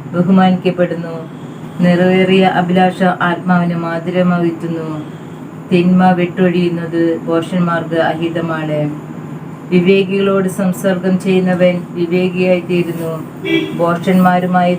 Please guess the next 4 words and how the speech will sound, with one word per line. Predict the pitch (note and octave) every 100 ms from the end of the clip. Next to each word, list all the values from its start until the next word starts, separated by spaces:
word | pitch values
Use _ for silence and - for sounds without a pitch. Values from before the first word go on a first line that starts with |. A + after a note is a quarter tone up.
| F3+
കൂട്ടുകൂടുന്നവന് | F3 F3 F3+ F3+ F3 F3+ F3 F3 F3 E3+ - D#3+
ഉപദ്രവം | F3 E3+ F3+ F3 F3 E3+
നേരിടും. | E3+ E3 D#3+ D#3+ D#3 - - - - - -
പാപികളെ | E3+ E3 E3+ E3+ F3+ F3